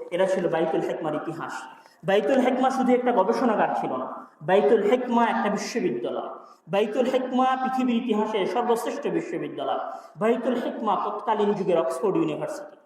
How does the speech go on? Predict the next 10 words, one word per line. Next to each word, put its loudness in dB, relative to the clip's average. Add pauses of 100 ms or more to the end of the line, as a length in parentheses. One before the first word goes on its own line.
(280)
বাইতুল 8
হিকমা 4
তৎকালীন 2
যুগের 0
ক্যামব্রিজ 2
ইউনিভার্সিটি, -2 (360)
বাইতুল 4
হিকমা 2
তৎকালীন 2
যুগের, -2